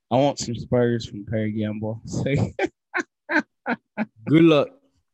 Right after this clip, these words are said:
Speaker 1: I was like, "Okay, that's cool." So, uh, yeah. So I gotta make a set of spurs,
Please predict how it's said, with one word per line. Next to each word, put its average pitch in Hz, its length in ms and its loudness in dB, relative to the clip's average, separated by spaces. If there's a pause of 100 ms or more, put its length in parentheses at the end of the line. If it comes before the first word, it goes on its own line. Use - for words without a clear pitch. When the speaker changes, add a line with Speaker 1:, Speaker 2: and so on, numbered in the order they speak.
(380)
Speaker 1:
I 170 140 8
was 170 140 6
like, 160 240 8 (100)
"Okay, 147 600 6 (420)
that's 147 280 6
cool." 113 520 4 (300)
So, 120 540 4 (280)
uh, - 100 -4
yeah. 123 360 4 (640)
So 123 180 0
I 123 40 4
gotta 131 140 4
make 131 180 0
a 123 40 -4
set 117 240 -2
of 117 80 -4
spurs, 113 520 -6